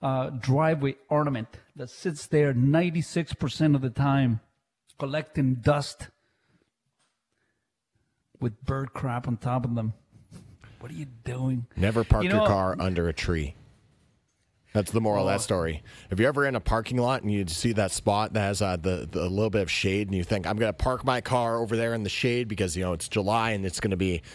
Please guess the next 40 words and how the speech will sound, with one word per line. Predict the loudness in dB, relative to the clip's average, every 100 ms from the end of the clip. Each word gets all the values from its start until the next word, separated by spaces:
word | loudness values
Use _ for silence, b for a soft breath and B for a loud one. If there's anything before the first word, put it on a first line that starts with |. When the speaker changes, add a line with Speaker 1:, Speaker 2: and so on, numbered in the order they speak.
| B B -4
Speaker 2:
you | -4
know, |
super | -2 0 2 2
hot | 2 0 2
when | 0
I | 0
get | 0
in | 0
my | 0
car, | 2 2 0
and | 0
this | 0 0
way | 0
it |
won't | 0 0
be | -2
as | 0
hot," | 0 0 -2 b b b b
you | 0
gotta | 2 2
be | 2
ready | 2 2
to | 0
take | 0 0
that | 0 0
thing | -2 -2
to | -4
a |
car | -2 -2 -2
wash | -2 -4 -4
after. | -6 -6 -12 -14 -20 _ -20 _
'Cause | 2 4
you | 2 2
know | 2 2 2 -2 -4 -4
when | 0 2
you | 2
walk | 2 2 2 2
out | 0
of | 2 2
that, | 2 0